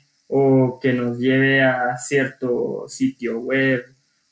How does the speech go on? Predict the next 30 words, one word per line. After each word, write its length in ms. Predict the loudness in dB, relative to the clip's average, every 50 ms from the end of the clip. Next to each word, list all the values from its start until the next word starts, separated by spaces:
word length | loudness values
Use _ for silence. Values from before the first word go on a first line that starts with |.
| _ -4
o 360 | 0 2 4 4 4 4 2
algo 220 | 2 2 0 0 0
por 120 | 0 0
el 140 | 0 0 -2
estilo. 400 | -4 -2 -2 0 0 2 2 2
O 80 | 2 2
a 60 | 2
veces, 420 | 2 2 0 0 0 -2 -2 -2
por 160 | -4 -4 -2
ejemplo, 360 | 0 0 0 0 0 -2 -2 -2
ponemos 840 | 0 0 2 2 2 0 0 -2 -4 -6 -8 -10 -10 -12 -14 -20 _ _ _ _ _ _
una 240 | -6 -2 0 0 2
llamada 280 | 2 2 2 2 2 2
a 40 | 2
la 80 | 0
acción 320 | -2 -2 -4 -4 -4 -4 -2
que 220 | 0 0 2 2
es 180 | 0 0 0 0
a 300 | 2 2 4 4 2 2
nuestro 300 | 2 2 0 -2 -4 -4
sitio 320 | -4 -4 -2 0 2 2 2
web, 220 | 2 2 0 -2 -4 -4 0
pero 300 | 0 2 2 4 4 4
nuestro 420 | 4 4 2 0 -2 -4 -4 -4
sitio 380 | -4 -6 -6 -6 -4 -2 0 0
web 180 | 0 -2 -2 -2
no 140 | -4 -4
está 240 | -4 -4 -2 -2 0
bien 240 | 2 2 0 0 -2
optimizado 880 | -4 -6 -4 -4 -4 -4 -4 -4 -2 -2 0 0 0 0 -2 -2 -4 -8